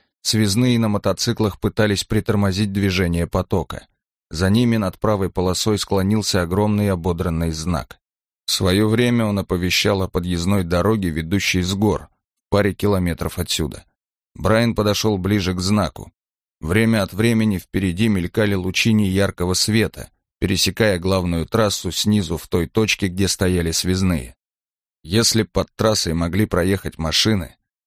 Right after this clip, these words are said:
то и он там пройдет. Дорогу скрывала темнота. Лишь временами ее освещали перегруженные фургоны и частные автомобили, увозящие гражданское население из деревень у самого Рейна.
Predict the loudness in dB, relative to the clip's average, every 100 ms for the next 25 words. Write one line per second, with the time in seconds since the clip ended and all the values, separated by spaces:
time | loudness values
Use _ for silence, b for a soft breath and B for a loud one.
0 | _ 2 4 2 0 -2 -4 -2 -2 -2
1 | -4 -8 -14 _ _ _ _ -6 0 2
2 | 2 0 0 0 2 2 0 -2 0 0
3 | -2 -6 -8 _ _ _ -4 0 0 2
4 | 2 2 2 0 0 0 0 0 0 0
5 | 2 2 2 0 -2 0 0 0 0 0
6 | -2 -2 -2 0 0 0 -2 -2 0 0
7 | 0 0 -2 -2 0 0 2 0 -2 -8
8 | _ _ -4 0 0 2 0 0 0 0
9 | 0 0 -2 0 -2 0 0 0 2 2
10 | 2 -2 -2 0 2 2 0 -2 0 0
11 | 0 0 0 0 -2 -8